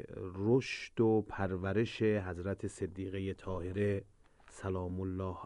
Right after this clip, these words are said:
علیها. در رابطه با تربیت،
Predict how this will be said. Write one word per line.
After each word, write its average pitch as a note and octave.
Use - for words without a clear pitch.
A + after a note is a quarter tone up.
علیها. F2
در C#3+
رابطه C3
با B2
تربیت، A2+